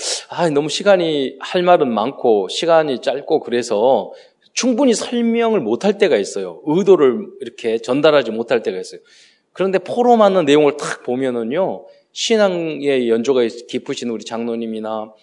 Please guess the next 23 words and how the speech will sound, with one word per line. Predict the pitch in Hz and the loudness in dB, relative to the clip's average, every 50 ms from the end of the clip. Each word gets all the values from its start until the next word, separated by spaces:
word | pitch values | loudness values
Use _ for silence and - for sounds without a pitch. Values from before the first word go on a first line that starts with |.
| _ _ _ | _ _ _
권사님이나 | - 123 120 113 127 113 113 110 110 104 107 113 110 _ _ - 113 107 107 | -4 -2 -2 0 0 -2 -2 -4 -6 -6 -8 -10 -12 _ _ -12 -10 -8 -4
랩런트를 | 107 120 139 170 170 170 165 - 143 120 | -2 0 0 2 2 0 0 -2 -6 -6
보면 | 101 98 101 117 143 160 135 98 87 - - - _ _ _ _ _ - | -4 -4 -2 0 0 0 0 -2 -6 -10 -18 -20 _ _ _ _ _ -10
다 | - - - - 190 190 175 151 - - | -6 -4 0 2 2 2 0 0 -2 -4
알아들어. | 101 104 104 104 95 - - - _ _ _ - | -4 -2 -2 -2 -4 -6 -8 -18 _ _ _ -8
의도하는 | 135 151 185 214 180 214 196 170 165 160 156 147 | -4 -2 0 0 2 2 2 4 2 2 0 -2
것을 | 123 107 - 127 113 | -4 -4 -4 -6 -8
다 | - - - 110 101 | -6 -6 -6 -6 -6
알아들어. | 107 107 107 107 - - _ _ _ _ _ _ _ _ _ _ - - | -6 -6 -8 -10 -12 -20 _ _ _ _ _ _ _ _ _ _ -16 -10
그게 | - - 151 160 190 | -8 -6 -2 2 2
어느 | 151 104 120 135 160 | 2 4 2 2 2
날 | 180 208 202 - - - - | 2 0 0 -2 -4 -8 -16
툭 | - - - | -18 -12 -8
떨어지는 | - 170 - 196 214 196 214 190 202 190 | -6 -4 -2 -2 -4 -4 -4 -6 -4 -2
것이 | 175 175 165 - | -4 -4 -4 -6
아니라 | 101 101 107 104 131 160 180 135 92 87 - - _ _ _ _ _ - | -8 -6 -2 0 2 2 2 2 -2 -6 -12 -18 _ _ _ _ _ -10
이제까지 | 107 110 165 190 185 - 180 175 - - | -2 0 0 0 2 0 -6 -6 -6 -10
쭉 | - - - - - - - _ - | -12 -12 -12 -12 -16 -18 -20 _ -14
배워왔던. | - - 104 120 139 160 160 135 113 - - 82 82 80 _ _ _ _ _ _ _ _ _ | -8 -4 -2 0 2 2 2 0 -2 -4 -8 -18 -20 -20 _ _ _ _ _ _ _ _ _
그래서 | - 165 165 214 202 160 117 92 - - - - _ _ _ _ _ _ _ _ _ _ _ _ _ _ _ - | -10 -4 2 4 4 4 4 0 -4 -10 -18 -20 _ _ _ _ _ _ _ _ _ _ _ _ _ _ _ -6
여러분, | 151 175 180 170 143 - - - _ _ _ _ _ | -4 -4 -2 -4 -6 -8 -12 -16 _ _ _ _ _
제, | - - - 160 - - - _ _ _ _ | -10 -6 -6 -6 -6 -8 -12 _ _ _ _
제 | - - 143 147 151 143 147 147 | -6 0 4 6 6 6 4 2